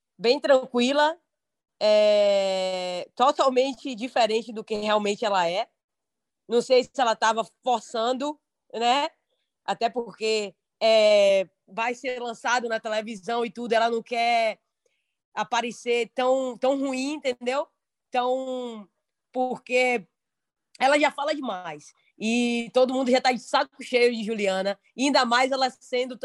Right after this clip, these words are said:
é, do mesmo jeito, é, no tuf, eu acho que não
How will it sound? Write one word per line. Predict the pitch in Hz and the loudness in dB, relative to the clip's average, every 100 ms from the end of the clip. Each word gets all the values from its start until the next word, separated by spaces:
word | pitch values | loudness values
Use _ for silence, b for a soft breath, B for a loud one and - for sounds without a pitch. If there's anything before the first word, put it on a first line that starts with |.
| - - | -14 -6
é, | 196 220 - _ _ _ _ - - | -4 -4 -10 _ _ _ _ -20 -10
do | 196 262 | -4 4
mesmo | 254 294 277 | 4 4 -2
jeito, | 214 226 240 254 240 _ _ _ _ _ _ | -4 -2 -2 -4 -12 _ _ _ _ _ _
é, | - 220 226 | -2 2 2
no | 262 | 0
tuf, | 262 233 254 - | 0 2 2 0
eu | 226 | -4
acho | 240 | -4
que | - 247 240 | -6 -12 -4
não | 247 | -4